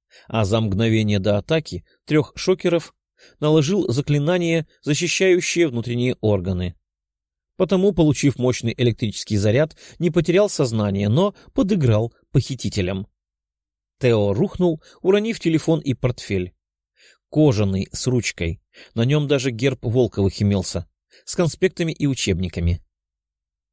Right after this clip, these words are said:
Бессознательное тело схватили, не дав упасть, и тут же закинули в машину, которая сразу же рванула с территории академии. Похитители спешили,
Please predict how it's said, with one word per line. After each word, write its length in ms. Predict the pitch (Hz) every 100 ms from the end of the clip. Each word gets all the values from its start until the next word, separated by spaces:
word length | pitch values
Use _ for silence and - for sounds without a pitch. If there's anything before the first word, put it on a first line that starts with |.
| _ _ _ -
Бессознательное 840 | 131 165 190 170 220 208 175 160
тело 420 | - 143 135 151 -
схватили, 720 | - - 117 - 104 120 156 _ - -
не 140 | 123
дав 200 | 113 101
упасть, 460 | 117 - 170 - - _ _ -
и 100 | 185
тут 180 | 233 190
же 120 | 190
закинули 440 | 156 165 156 151
в 60 | 131
машину, 520 | 131 - 208 185 160 _ _
которая 360 | - 175 226 196
сразу 320 | - 160 160
же 200 | 143 156
рванула 600 | 131 113 120 135 147 135 -
с 60 |
территории 540 | - 143 139 107 104 107
академии. 800 | 104 113 104 101 90 90 80 - _ _ _ _ _ _ _ _ -
Похитители 640 | 113 135 147 139 135 135 _
спешили, 760 | - - 143 - 185 123 92